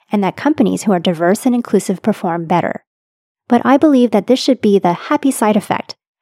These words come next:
not the foundational reason for seeking equity, inclusion, and diversity. You can disagree with me, and I'm sure at least some of you will.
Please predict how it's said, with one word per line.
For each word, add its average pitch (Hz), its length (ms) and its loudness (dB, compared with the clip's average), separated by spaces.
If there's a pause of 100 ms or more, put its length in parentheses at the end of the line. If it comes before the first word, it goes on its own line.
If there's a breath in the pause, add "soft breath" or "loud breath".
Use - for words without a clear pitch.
(140)
not 220 300 2
the 269 80 2
foundational 214 760 0
reason 175 420 0
for - 160 -8
seeking - 580 -4
equity, 180 400 -4
inclusion, 190 600 -4
and 185 180 -4
diversity. 190 560 -4 (920)
You 240 160 2
can 269 140 2
disagree 269 400 2
with 277 140 2
me, - 180 -8 (100)
and 196 140 -2
I'm 175 80 -2
sure 208 240 0
at 185 160 2
least 190 140 0
some 202 160 2
of 214 80 2
you 214 120 2
will. 175 220 -2